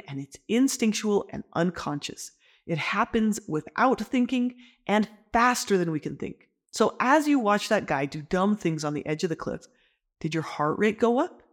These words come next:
Did your hands get sweaty? Did you turn away? Did you cover your eyes? Or did you feel a surge of adrenaline, like excitement and wonder,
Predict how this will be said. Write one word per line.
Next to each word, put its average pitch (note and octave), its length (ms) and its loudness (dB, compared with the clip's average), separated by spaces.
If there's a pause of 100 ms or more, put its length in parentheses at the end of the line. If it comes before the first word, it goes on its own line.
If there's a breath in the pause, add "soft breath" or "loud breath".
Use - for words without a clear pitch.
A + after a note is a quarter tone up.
(480)
Did D3+ 100 -14
your C#3 80 -4
hands E3 580 -4
get - 180 -4
sweaty? D#3+ 600 -4 (520)
Did F#3 120 -4
you G3+ 80 2
turn A#3 400 -2
away? E3+ 540 0
Did F#3+ 160 -4
you F3 80 -6
cover F#3+ 320 -2
your E3+ 200 0
eyes? F3 640 -6 (400 soft breath)
Or C4+ 200 6
did G#3+ 220 0
you F#3+ 80 0
feel G#3 540 2
a E3 60 -4
surge G#3 460 0 (120)
of D#3 100 -6
adrenaline, E3+ 760 0
like D3 180 -4
excitement F3+ 760 0
and D3 240 -8
wonder, F#3 560 2